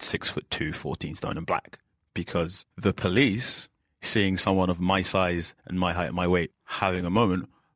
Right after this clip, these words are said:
might decide to deal with me in a different manner than someone else. I know I'm three times more likely to be tased, for example. So that's another thing constantly playing my thought when I'm having anxiety attacks, where you cannot be seen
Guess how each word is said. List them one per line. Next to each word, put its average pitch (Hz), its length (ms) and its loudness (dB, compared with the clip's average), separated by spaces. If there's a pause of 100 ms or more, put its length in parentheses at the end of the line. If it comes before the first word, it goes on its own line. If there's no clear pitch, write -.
might 247 460 2 (420)
decide 98 540 0
to - 240 -4
deal 90 240 2
with 87 160 2
me 85 380 -4 (320)
in 90 160 -4
a 85 140 -4
different - 420 0
manner 85 360 -4 (180)
than 92 140 -4
someone 104 260 4
else. - 400 -4
I 92 140 0
know 95 100 2
I'm 95 100 -2
three 107 180 2
times 90 220 -2
more 95 120 2
likely 85 160 -2
to 85 60 -10
be 90 80 -6
tased, 85 360 -4
for 82 100 -2
example. 87 340 -8 (160)
So - 120 -2
that's 147 200 6
another 101 200 2
thing 87 200 -2
constantly 87 320 -2
playing 85 180 -2
my 82 80 0
thought 82 260 -2 (120)
when 90 260 2
I'm 85 80 -2
having 87 220 -2
anxiety 85 360 0
attacks, 82 260 -6
where 113 120 -2 (220)
you 98 100 -6
cannot - 640 -2 (300)
be 95 100 4
seen 92 560 2